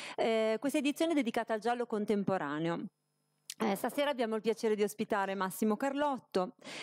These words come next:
eh, che è un autore veneto, noto al grande pubblico per i noir con protagonista l'alligatore e per al-, per altri romanzi che, eh, raccontano il cuore nero del don-, nel Nord-Est e dell'animo umano. Carlotto è anche uno sceneggiatore, un autore teatrale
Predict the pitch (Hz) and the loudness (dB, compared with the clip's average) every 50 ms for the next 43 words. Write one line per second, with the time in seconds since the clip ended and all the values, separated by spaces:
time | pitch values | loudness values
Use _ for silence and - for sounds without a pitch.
0 | - - - - 208 196 196 196 196 190 185 - 220 202 202 202 202 - 220 202 | -14 -6 -4 -2 0 0 0 0 -2 -4 -2 -2 0 2 2 2 2 2 2 2
1 | 202 196 185 220 226 247 233 208 196 - 202 180 180 196 202 196 - 208 190 180 | 4 4 4 4 2 4 2 0 0 0 0 2 2 2 0 0 2 2 4 4
2 | 180 180 180 180 175 175 208 208 202 208 202 - - 226 202 196 202 - 214 190 | 4 4 2 0 0 -2 0 0 0 0 -2 0 2 2 4 4 4 4 4 4
3 | - 208 190 196 196 190 185 202 208 196 196 196 196 - 208 190 - 190 190 196 | 4 4 6 6 6 8 8 6 6 4 4 2 0 0 0 0 0 2 2 2
4 | 180 190 190 190 180 - 208 190 190 196 196 208 196 254 269 - 285 277 277 285 | 2 2 2 2 2 0 2 2 2 2 2 2 2 2 2 4 4 4 6 6
5 | 285 294 294 269 - - _ _ - 262 - - 254 240 226 226 240 - _ - | 6 4 2 2 0 -6 _ _ -2 -2 2 2 0 0 0 -2 -6 -8 _ 0
6 | 247 214 214 220 214 - 233 254 247 262 254 240 240 254 254 226 202 208 - 220 | 0 2 2 0 0 2 2 2 2 4 2 2 2 2 2 0 0 -2 2 4
7 | 208 190 190 - - - - - - - - - - 202 196 202 220 220 - - | 4 4 4 2 -4 -10 -12 -12 -12 -12 -6 0 2 2 2 2 0 -2 -6 0
8 | - 226 226 226 226 226 233 233 226 233 240 247 - - 220 208 - 247 240 233 | 2 4 4 4 4 2 0 0 0 0 0 -2 -2 -2 -4 0 0 0 2 2
9 | 254 226 208 196 190 196 190 196 202 180 196 202 208 208 185 - - 233 220 214 | 0 0 0 0 0 2 2 2 4 4 2 2 2 2 0 2 4 4 4 6
10 | 214 214 196 233 240 233 226 190 196 202 175 - - - - - 196 214 208 196 | 4 2 2 0 0 0 0 0 0 0 -2 -2 -4 -2 -2 0 0 0 0 0
11 | 190 196 196 190 185 180 165 165 156 143 151 156 165 170 175 170 - - 240 233 | 0 -2 0 0 0 0 2 2 2 2 4 4 4 2 2 0 0 -2 0 2
12 | 247 247 233 - - 196 190 180 185 190 175 170 170 - 190 185 190 175 220 226 | 2 0 0 0 -2 0 0 -2 -2 -2 -2 -2 0 0 2 2 4 4 2 2
13 | - 262 269 269 254 240 220 196 185 180 175 170 - 220 190 196 - 202 196 208 | 2 2 4 4 4 2 0 -2 -2 -2 -2 0 0 0 0 2 2 0 0 2
14 | - 247 240 240 247 233 247 247 | 2 0 0 0 0 0 0 -2